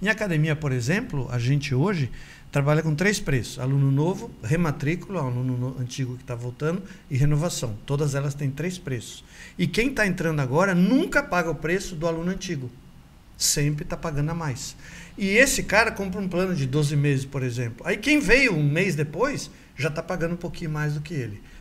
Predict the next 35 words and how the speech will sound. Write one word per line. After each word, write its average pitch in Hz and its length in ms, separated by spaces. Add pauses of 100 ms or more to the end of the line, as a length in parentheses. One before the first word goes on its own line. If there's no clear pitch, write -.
Qual 233 140
que - 80
é 233 60
o - 20
critério 151 540
disso? 110 300
É - 20
o 127 40
quanto 127 300
eu 139 60
tô 151 160
cheio 139 300
e 143 40
quanto 143 260
que - 80
eu - 60
tô 151 100
seguro. 123 400 (400)
Então, 165 120
a - 20
primeira 160 400
regra, 127 340
tô 180 140
confiante, 147 600
meu 143 100
produto 143 400
é 185 60
bom, 139 240 (240)
tanto 185 240
que 165 100
tá 139 160
cheio, 196 420 (240)
você - 140
pode 165 240
aumentar 180 380